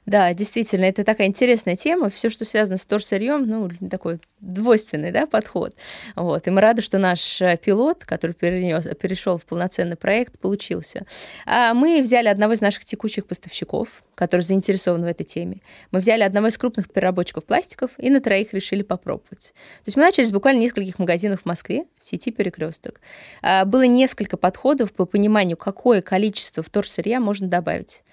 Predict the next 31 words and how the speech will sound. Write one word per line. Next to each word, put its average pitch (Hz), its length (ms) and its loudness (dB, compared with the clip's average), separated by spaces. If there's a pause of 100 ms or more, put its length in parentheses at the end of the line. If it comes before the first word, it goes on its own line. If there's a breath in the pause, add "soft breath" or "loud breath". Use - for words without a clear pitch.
(240 soft breath)
То - 60 -14
есть, - 240 -14
если 180 240 0
смотреть 226 320 0
на 240 140 2
Запад, 320 320 2
там 196 160 2
добавляют 190 400 2
до 196 100 2
пятидесяти 160 480 -10
процентов. - 560 -12 (500 loud breath)
Мы 269 220 4
начали 165 400 0
с 156 100 -10
пятнадцати, - 680 -6
двадцати 175 560 0
и - 20 -4
дошли 180 280 0
до 196 100 -4
тридцати - 340 -8
пяти. - 400 -14 (100)
Поэтому 226 440 4
нам 214 180 6
было 214 120 6
необходимо 214 640 4
понять, 185 300 2
что - 180 0
он 196 260 6
не 196 80 6
будет 220 340 -2
хуже 165 460 -6